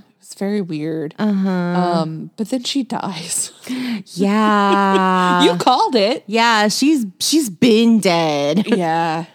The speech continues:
Speaker 2: They just kept pushing her around. <laughs>
Speaker 1: Like, "No, she's been leaning on me too much.
Speaker 2: <laughs>
Speaker 1: Keep pushing her back and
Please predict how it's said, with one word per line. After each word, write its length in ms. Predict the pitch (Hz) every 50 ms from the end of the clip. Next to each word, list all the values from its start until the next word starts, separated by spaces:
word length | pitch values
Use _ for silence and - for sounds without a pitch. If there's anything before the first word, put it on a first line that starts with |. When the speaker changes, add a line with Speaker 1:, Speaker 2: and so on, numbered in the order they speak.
| _ - -
Speaker 2:
They 120 | 202 220
just 240 | 202 254 269 226 -
kept 280 | - 294 320 254 - -
pushing 520 | - - 294 240 - - - 285 240 294
her 320 | 262 302 233 220 214 208 190
around. 560 | 175 180 190 185 180 175 175 180 185 202 208
<laughs> 760 | 277 262 302 285 262 208 226 262 247 233 - - - - -
Speaker 1:
Like, 440 | 311 277 226 247 262 254 240 -
"No, 280 | 190 247 262 320 339 403
she's 240 | 320 - 320 330 269
been 220 | - 320 302 302
leaning 280 | 269 277 294 302 320 285
on 220 | 247 240 254 233 214
me 180 | 220 269 285
too 300 | - - - - 220 226 -
much. 520 | - 196 - - 220 - - _ _ - - 330 - - - - -
Speaker 2:
<laughs> 480 | 330 359 277 302 269 262 254 220 240 - - - - - - - -
Speaker 1:
Keep 320 | - 339 320 311 - 247
pushing 320 | 262 285 277 208 220 247
her 100 | 254 247
back 320 | 220 - 226 214 220 220 -
and 140 | 208 202